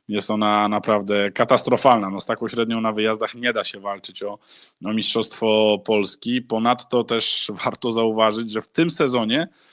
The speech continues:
jeżeli chodzi, mm, e, o, o Legię Warszawa i takie seryjne wygrywanie meczów,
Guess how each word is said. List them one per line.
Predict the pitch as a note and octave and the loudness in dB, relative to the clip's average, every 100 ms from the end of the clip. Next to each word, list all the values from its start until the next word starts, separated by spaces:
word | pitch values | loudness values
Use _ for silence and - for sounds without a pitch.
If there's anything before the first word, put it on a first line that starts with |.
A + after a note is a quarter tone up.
| _ - | _ -8
jeżeli | A2+ A2+ B2 B2+ A#2+ | -2 2 2 2 0
chodzi, | B2 A#2+ B2 B2 A#2+ - | 0 0 0 0 -2 -8
mm, | A2+ A2+ A2+ | -8 -4 -2
e, | A2+ A2 A2 A2 | 0 0 0 0
o, | A2 A2 G#2+ G#2+ G#2+ G#2 - | 0 2 2 2 2 0 0
o | G#2+ | 0
Legię | A2+ A#2+ A#2+ | 2 2 0
Warszawa | A2 G#2+ A#2+ A#2 A2 | 0 -2 -2 0 -2
i | G2+ | -4
takie | G#2 G#2 A#2 G2+ | -6 -6 -6 -6
seryjne | - A2+ D#3+ G#3 C#3+ | -4 2 4 4 2
wygrywanie | A2 G#2 G#2+ G#2+ G#2 G#2 | -2 -4 -6 -6 -6 -10
meczów, | G2+ - B2+ | -14 -8 -8